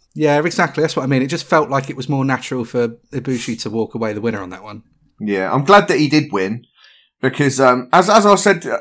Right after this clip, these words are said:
Speaker 2: w-, you know, last time with Ospreay, it's, it's good to see the smaller guys getting the, you know, the, the getting into the, the high level and the main events, and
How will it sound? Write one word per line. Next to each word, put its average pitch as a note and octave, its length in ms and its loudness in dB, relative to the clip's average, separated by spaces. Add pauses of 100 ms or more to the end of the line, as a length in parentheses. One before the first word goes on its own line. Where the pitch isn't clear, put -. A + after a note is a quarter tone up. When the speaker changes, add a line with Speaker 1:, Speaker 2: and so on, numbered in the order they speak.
Speaker 2:
w-, D#3+ 220 -2
you D#3 80 2
know, C#3+ 140 4
last C3+ 300 6
time G#2 100 -4
with A2 100 -6
Ospreay, G2 520 -4
it's, - 180 -12
it's - 300 -8
good D#3 280 -4
to - 140 -6
see A2 640 -4 (840)
the C3+ 100 -2
smaller C#3+ 460 0
guys A#2 520 2
getting A#2+ 420 -2
the, A#2+ 520 -2 (720)
you C3 160 -2
know, G#2+ 240 2
the, A#2+ 140 0
the - 360 -10
getting C3+ 240 0
into C3+ 220 -2
the, B2+ 300 -4
the C3 80 0
high C#3 200 2
level C3+ 320 0
and A2+ 100 -2
the A#2+ 40 -6
main B2+ 240 -2
events, C#3+ 400 -2
and G#2+ 280 -6